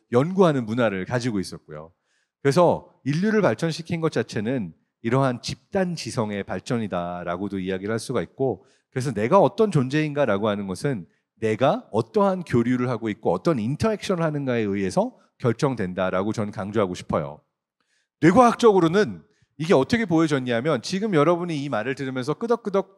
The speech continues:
어느 정도 이해가 된다, 공감한다 이렇게 생각을 하고 계시다면 제가 말하고 있는 동안에 저의 뇌, 뇌파의, 저의 뇌의 활성화 패턴과 이걸 듣고 끄덕끄덕하는 여러분의 뇌 안에서의 활성화 패턴이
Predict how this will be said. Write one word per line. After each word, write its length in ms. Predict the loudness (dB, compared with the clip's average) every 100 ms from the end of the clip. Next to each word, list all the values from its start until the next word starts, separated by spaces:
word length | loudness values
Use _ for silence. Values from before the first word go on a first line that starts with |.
| -6
어느 240 | -2 0
정도 260 | 0 0 0
이해가 280 | 0 -2 -2
된다, 280 | -2 -2
공감한다 680 | -2 0 2 2 2 0 -4 -6 _ _ _
이렇게 220 | -4 -2 -2
생각을 380 | -2 -2 0
하고 160 | 0 0
계시다면 640 | -2 -2 -2 0 0 -2 -8 _ _ _ _ -4
제가 400 | 0 2 2 2
말하고 500 | 2 2 2 2 0
있는 220 | 0 -2
동안에 320 | 0 0 -2
저의 320 | -2 -2 -2
뇌, 160 | -2 -6 -6 -6
뇌파의, 500 | -4 -2 -2 -2 -4
저의 240 | -8 -6 -4
뇌의 240 | -4 -2
활성화 380 | -2 -4 -4 -4
패턴과 600 | -6 -6 -6 -2 -4 -4 _ _ _ _
이걸 220 | 2 2 2
듣고 300 | -4 -6 -6
끄덕끄덕하는 720 | -2 -4 -2 -4 0 0 0
여러분의 480 | 2 2 0 -4 -4
뇌 200 | -2 -2
안에서의 400 | -4 -6 -6 -4
활성화 340 | -2 -2 -4
패턴이 500 | -4 -4 -6 -4 -6